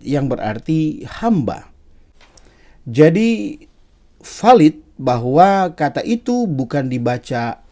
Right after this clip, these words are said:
Ahmad, tetapi evet. Jadi tidak ada Nabi Muhammad di dalam Alkitab Kristen seperti klaim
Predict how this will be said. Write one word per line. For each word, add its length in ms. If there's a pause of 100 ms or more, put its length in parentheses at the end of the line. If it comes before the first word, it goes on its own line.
(220)
Ahmad, 480 (320)
tetapi 640 (480)
evet. 400 (1040)
Jadi 560 (960)
tidak 240
ada 480 (640)
Nabi 400
Muhammad 480 (240)
di 240
dalam 400 (160)
Alkitab 560
Kristen 560
seperti 480
klaim 480